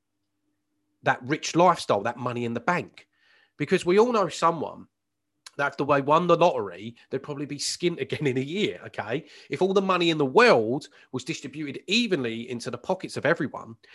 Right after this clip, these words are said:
it would probably go back into the pockets that it once started off from within a year's time. Because people's habits, people's values, people's,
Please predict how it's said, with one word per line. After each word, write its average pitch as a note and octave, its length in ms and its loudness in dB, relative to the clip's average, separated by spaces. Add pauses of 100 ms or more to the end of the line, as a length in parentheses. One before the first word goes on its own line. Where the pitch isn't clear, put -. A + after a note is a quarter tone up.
(120)
it D#3 80 -4
would D3 80 -4
probably D#3 240 -2
go D3+ 180 4
back F#3 360 -2
into G#3 260 -4
the D3+ 100 -4
pockets - 460 -2
that C3+ 160 -2
it C3 80 -2
once D3+ 320 0
started F3 480 0
off G3+ 200 -2
from G#2+ 360 -14 (360)
within F3 260 4
a - 20 2
year's E3+ 340 2
time. A#3 400 -6 (320)
Because E3 240 -14
people's G3+ 360 -12
habits, D3+ 720 -4 (240)
people's E3+ 480 0 (180)
values, B2 680 -2 (240)
people's, E3+ 560 -4